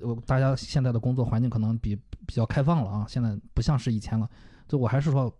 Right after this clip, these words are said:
要把它放回到那个年代，那个年代就是你可以看到其他的小镇的居民可能穿的都是灰头土脸的，嗯，然后这个像这么精致的啊，就是稍微少一点，嗯，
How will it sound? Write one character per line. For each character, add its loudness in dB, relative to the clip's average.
要 2
把 2
它 2
放 2
回 2
到 0
那 6
个 4
年 4
代， 0
那 2
个 2
年 2
代 2
就 -2
是 0
你 -6
可 -2
以 0
看 0
到 0
其 -2
他 0
的 2
小 0
镇 2
的 0
居 -4
民 2
可 0
能 0
穿 -2
的 2
都 0
是 -2
灰 2
头 4
土 4
脸 2
的， -10
嗯， 2
然 2
后 2
这 -2
个 0
像 2
这 2
么 4
精 4
致 2
的 0
啊， -2
就 0
是 -2
稍 0
微 2
少 -2
一 0
点， -2
嗯， -2